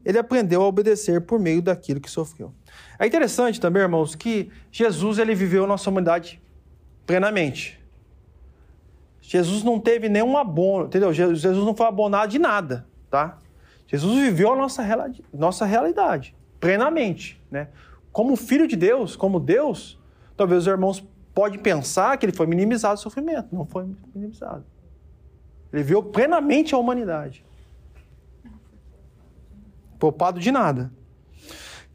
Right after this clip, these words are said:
Cristo obedeceu toda a lei de Deus. Assim, sua morte vicária em nosso lugar não só perdoa os nossos pecados, mas é colocada em nossa conta sua obediência perfeita. Por isso, Deus nos trata como justos.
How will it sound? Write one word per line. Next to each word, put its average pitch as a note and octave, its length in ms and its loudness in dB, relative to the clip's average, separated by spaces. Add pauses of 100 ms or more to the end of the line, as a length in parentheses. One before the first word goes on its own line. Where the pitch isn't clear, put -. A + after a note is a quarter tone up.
Cristo D4 320 2
obedeceu A3+ 500 2
toda C4+ 260 2
a - 20 2
lei B3+ 120 0
de A3+ 120 -2
Deus. F3 400 -2
Assim, A#3+ 340 0
sua A#3+ 220 0
morte G#3 360 0
vicária E3+ 680 0 (320)
em F3 80 2
nosso G#3+ 300 2
lugar F3 420 2
não G#3+ 180 0
só C4+ 200 -2
perdoa A3 340 2
os A#3 80 -4
nossos A#3 160 -2
pecados, F3+ 340 0
mas F3 220 0
é G#3 60 2
colocada G3+ 480 0
em A3 40 2
nossa G#3+ 300 0
conta G3+ 320 -2
sua G#3+ 160 -2
obediência G3 400 0
perfeita. G#3+ 480 0
Por G#3+ 180 0
isso, C#4+ 220 0
Deus G#3 380 0
nos G#3 160 -4
trata G3+ 320 0
como A#3+ 240 2
justos. G3 580 -2